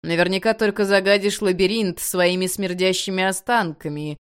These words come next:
а мне сто лет ждать, пока они сгниют окончательно и превратятся в прах". Гу Юнжэнь напрягся, а следом за ним по цепочке напряглись и все остальные, включая моего дикого лиса. С ума сошли!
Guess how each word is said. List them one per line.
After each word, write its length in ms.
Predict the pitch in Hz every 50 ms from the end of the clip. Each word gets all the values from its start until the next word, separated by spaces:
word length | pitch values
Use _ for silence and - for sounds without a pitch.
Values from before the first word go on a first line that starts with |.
| _ _ -
а 140 | - 180 180
мне 260 | 180 175 185 202 220
сто 240 | 233 - - 294 277
лет 280 | 247 208 202 220 226 214
ждать, 680 | 208 190 170 170 175 185 220 220 - - - - - -
пока 280 | - 214 190 - 190 185
они 220 | 185 185 190 190
сгниют 500 | 185 180 185 190 185 180 175 180 185 185
окончательно 920 | 247 240 233 220 214 - 247 226 214 214 - 220 202 202 208 208 214 220 214 _
и 100 | - 202
превратятся 720 | 208 220 214 202 202 196 190 190 - 175 175 170 - - 214
в 120 | - -
прах". 520 | - - 208 170 147 - - - - - - _ _ _ _ _ _ _ _ _ _ _ _ _ _ _ _
Гу 260 | - 160 147 156 175 202
Юнжэнь 420 | 269 320 294 214 196 196 196 202
напрягся, 800 | 214 247 254 - 208 180 156 143 - - - - 156 156 160 - _ _ _ _ _ _ _ _
а 160 | - 208 202 190
следом 400 | - - 196 190 180 185 185 180
за 160 | 170 180 170
ним 280 | 170 175 185 226 254 254
по 100 | 277 294
цепочке 600 | 285 - 247 - - 175 190 247 - - - 302
напряглись 600 | 262 269 262 - 247 190 165 175 175 208 - -
и 40 | 226
все 260 | - - - 190 185
остальные, 720 | 185 185 - 240 220 226 190 165 156 151 151 156 156 156 _ _ -
включая 580 | - - 208 202 202 - - 165 165 180 196
моего 320 | 208 202 202 202 190 196 190
дикого 420 | 156 139 147 143 - 165 151 170
лиса. 520 | 165 151 139 139 135 - - 147 143 143 139 _ _ _ _ _ _ _ -
С 120 | - -
ума 300 | 208 196 180 170 165 185
сошли! 580 | 196 - 190 170 - - 165 151 151 143 -